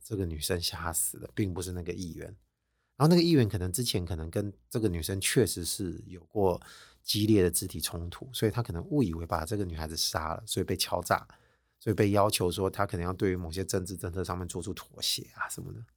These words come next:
反正这事情就越搞越大。整个剧情的结构你就觉得蛮有意思，就从一个很简单的闭路电视拍到一个擦枪走火、人命案件开始，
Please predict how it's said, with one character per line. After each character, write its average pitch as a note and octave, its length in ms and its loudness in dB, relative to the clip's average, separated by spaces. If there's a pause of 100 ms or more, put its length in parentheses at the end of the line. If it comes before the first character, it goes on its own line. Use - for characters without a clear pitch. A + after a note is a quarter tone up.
(260)
反 G2+ 140 2
正 A2 80 2
这 A2+ 60 4
事 A2+ 160 4
情 G2 100 -2
就 G#2+ 60 0
越 A#2+ 120 6
搞 - 140 2
越 G2 140 -2
大。 F#2+ 200 2 (680)
整 - 120 6
个 E3 60 10
剧 A3+ 160 8
情 D#3+ 140 6
的 D#3 80 6
结 C#3 200 6
构 D#3 160 6
你 B2+ 80 4
就 C3 40 2
觉 A#2+ 80 4
得 A#2 80 4
蛮 A2+ 140 4
有 G2 100 2
意 A2 100 0
思， G2+ 180 0
就 A#2+ 160 2
从 A2 240 0
一 A2 80 -2
个 F#2+ 380 4
很 A2+ 220 -2
简 E2+ 240 2
单 G2 120 2
的 G2+ 80 0
闭 G2 200 0
路 G2 120 -2
电 F#2+ 220 0
视 G2+ 160 -2
拍 G2 220 -4
到 F#2+ 180 2
一 F#2+ 60 -2
个 F#2 100 -6
擦 F#2+ 220 -2
枪 F#2+ 180 -6
走 E2 240 -4
火、 F#2 300 -6
人 E2+ 160 -6
命 F#2 360 -8 (160)
案 G2 220 -2
件 F#2+ 300 0 (240)
开 F#2 180 2
始， A2+ 240 0